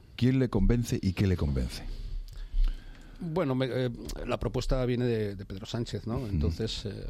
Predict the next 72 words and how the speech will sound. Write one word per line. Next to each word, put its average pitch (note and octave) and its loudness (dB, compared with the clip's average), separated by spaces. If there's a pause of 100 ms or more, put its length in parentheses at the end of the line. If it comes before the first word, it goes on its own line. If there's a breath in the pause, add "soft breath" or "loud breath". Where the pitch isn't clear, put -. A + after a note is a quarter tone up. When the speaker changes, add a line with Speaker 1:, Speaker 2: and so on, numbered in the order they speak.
(240)
Speaker 2:
son A#2 -4
cosas - -8
que G2+ -6
habíamos G2 -6
hablado, B2 -4
posibilidades A2 -4
y - 0
tal. C3 6
Lo C3+ -2
que - -10
pasa A2 -6
que G#2 -8
también A2 -2
entiendo A2+ -2
que A2 2
me G2+ -2
Speaker 1:
Pero - -
se - -8
Speaker 2:
sorprendió A2 4
Speaker 1:
conocían G#2+ 4
de F#2+ 4
tiemp-, G2+ 4
de F#2+ 2
Speaker 2:
especialmente, F2 2
Speaker 1:
tiempo G#2 4
Speaker 2:
nos D#2+ 0
conocemos D2 0
Speaker 1:
antes. G2 -6
Speaker 2:
de G#2 -6
hace - -6
tiempo, G2 -6
Speaker 1:
Sí, - -10
Speaker 2:
sí, E2+ 0
Speaker 1:
de D2+ 2
Speaker 2:
sí. C#2+ -2
Speaker 1:
tiempo. B1+ -2 (600 loud breath)
¿Y A2+ 4
qué C#3+ 4
Speaker 2:
Eh, - 6
Speaker 1:
le C#3+ 6
convence F2 2
de D2+ 2
lo C#2 2
que C2 -2
Speaker 2:
y C#2 0
Speaker 1:
le C#2 0
plantea? C2+ -2 (100)
Speaker 2:
me C#3+ -8
convence F3+ 2
la A3+ 0
posibilidad E3 0
de C#3 -2
lo A#2 -6
que, B2 -4
que D3+ -4
prácticamente C3+ -2
lo G2+ -2
que G3+ -4
te - -8
he - -10
comentado, G2+ -4
¿no? C3 -6
De G2+ -6
decir, A2 -2
"Oye, A2+ 2
pues G2+ -4
hay B2 0
una B2+ 0
posibilidad A#2 -2
de, A2+ 0
de G#2+ -2
transformar". A2+ -2